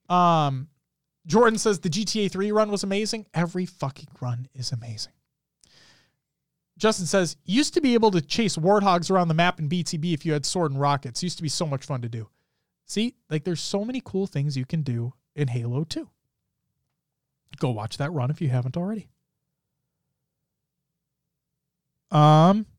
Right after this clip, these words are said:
that's it for the community creations of the week. Will, with that, would you mind plugging the show?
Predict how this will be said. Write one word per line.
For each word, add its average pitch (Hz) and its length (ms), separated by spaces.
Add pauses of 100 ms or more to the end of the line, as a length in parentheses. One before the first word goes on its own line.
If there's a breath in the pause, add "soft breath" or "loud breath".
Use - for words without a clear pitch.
(320)
that's 220 200
it 269 160
for 175 100
the 170 100
community 190 260
creations 185 500 (120)
of 143 260 (240)
the 165 80
week. 170 240 (320)
Will, 165 480 (1400)
with 190 140
that, 123 240 (680)
would 208 320
you 269 160
mind 139 560 (680)
plugging 127 520 (680)
the 196 140
show? 233 320